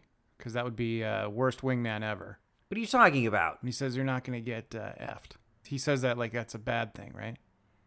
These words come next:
Speaker 2: Yeah.
Speaker 1: Okay,
Speaker 2: Did you
Speaker 1: okay.
Speaker 2: just hear what he said?
Speaker 1: Yeah, yeah. You make sure you're not
Speaker 2: He's
Speaker 1: gonna
Speaker 2: making
Speaker 1: get
Speaker 2: sure you're not getting screwed over.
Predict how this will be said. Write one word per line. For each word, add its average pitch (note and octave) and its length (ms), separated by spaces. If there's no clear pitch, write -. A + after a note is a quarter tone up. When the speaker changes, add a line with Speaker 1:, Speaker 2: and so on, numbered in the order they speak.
Speaker 2:
Yeah. B3 160
Speaker 1:
Okay, C#3 180
Speaker 2:
Did B3+ 120
you B4+ 80
Speaker 1:
okay. C#5+ 100
Speaker 2:
just C#5 120
hear A#4+ 180
what B4+ 120
he G#4 80
said? - 380
Speaker 1:
Yeah, B3 180
yeah. G#3+ 180
You C#3+ 280
make F#3 140
sure F#3+ 200
you're F3+ 120
not F3+ 100
Speaker 2:
He's F4 80
Speaker 1:
gonna F4+ 120
Speaker 2:
making F4+ 160
Speaker 1:
get - 60
Speaker 2:
sure E4+ 100
you're E4 80
not E4 80
getting E4+ 180
screwed F4 360
over. F4+ 580